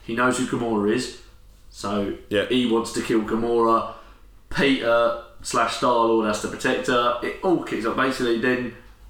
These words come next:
Speaker 1: he ends up helping them escape. They escape. They go to the Collector.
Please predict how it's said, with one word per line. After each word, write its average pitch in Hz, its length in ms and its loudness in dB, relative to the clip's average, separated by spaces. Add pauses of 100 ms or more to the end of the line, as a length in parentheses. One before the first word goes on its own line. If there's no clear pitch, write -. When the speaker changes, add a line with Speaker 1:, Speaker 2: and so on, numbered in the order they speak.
Speaker 1:
he 135 240 4
ends 123 180 0
up 123 140 0
helping 131 500 -4
them 107 140 0
escape. 110 480 0 (540)
They 113 160 4
escape. 127 640 0 (640)
They 131 120 0
go 151 160 4
to 135 140 -4
the 135 60 4
Collector. 135 720 2